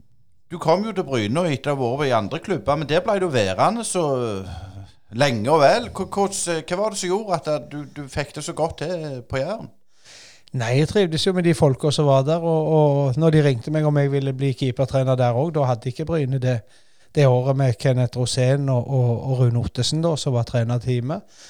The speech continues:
Speaker 2: Det var sånn jeg begynte, og så, eh, en, skjedde jo ting, noen slutta, noen kom der, og da gikk veien seg til, så fikk jeg hjelpetrener, og så bitte litt hovedtrener, så kom Rein inn, og så når han ga seg igjen, så,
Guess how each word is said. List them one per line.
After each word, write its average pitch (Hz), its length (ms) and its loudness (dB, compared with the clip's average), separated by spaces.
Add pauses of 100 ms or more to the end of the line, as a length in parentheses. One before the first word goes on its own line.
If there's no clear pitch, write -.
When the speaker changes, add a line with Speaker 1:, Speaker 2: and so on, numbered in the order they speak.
(200)
Speaker 2:
Det 147 80 -4
var 131 120 4
sånn 135 160 6
jeg 147 80 4
begynte, 127 480 2
og 156 160 0
så, 165 220 -2 (420)
eh, 160 140 -2
en, 127 180 0
skjedde 139 380 2
jo 143 80 0
ting, 143 320 0 (100)
noen 135 240 0
slutta, 135 480 -2
noen 127 200 -2
kom 135 280 0
der, 151 160 0
og 147 280 0 (800)
da 156 120 6 (640)
gikk 165 300 2
veien 143 240 2
seg 151 160 -4
til, 196 180 0
så 175 220 -4
fikk 139 240 -4
jeg 135 80 0
hjelpetrener, 147 800 -2
og 135 240 -6
så 131 240 -8 (1400)
bitte 151 260 -4
litt 143 160 2
hovedtrener, 151 580 0
så 139 160 -2
kom 123 220 -2
Rein 143 300 4
inn, 156 280 -2
og 143 120 -4
så 143 200 -4
når 127 220 0
han 151 160 -2
ga 143 180 2
seg 143 160 -4
igjen, 160 220 -4
så, 147 140 -2